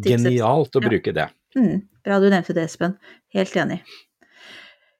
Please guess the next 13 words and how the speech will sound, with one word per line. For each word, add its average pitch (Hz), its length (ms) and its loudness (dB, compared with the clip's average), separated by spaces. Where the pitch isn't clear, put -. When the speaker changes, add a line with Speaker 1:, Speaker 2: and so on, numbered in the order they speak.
Speaker 1:
Men 277 120 0
så 294 40 -12
tenker 277 280 0
jeg 214 60 -6
på 277 120 -2
det 214 100 2
at 226 160 0
når 220 220 0
du 240 120 0
har 202 220 2
liksom 208 180 -4
funnet 202 400 -8
ut, 180 320 -8